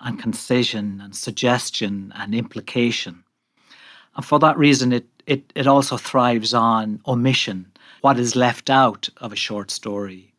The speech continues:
is as important as what is finally left in, um, a short story. And therefore, what I find with a short story is that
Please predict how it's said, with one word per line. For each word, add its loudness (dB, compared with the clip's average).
is -10
as -6
important -6
as -16
what -4
is -14
finally -4
left -16
in, -4
um, -20
a -10
short -10
story. -12
And 2
therefore, 6
what 6
I 6
find 2
with 0
a -4
short -4
story -2
is -10
that -10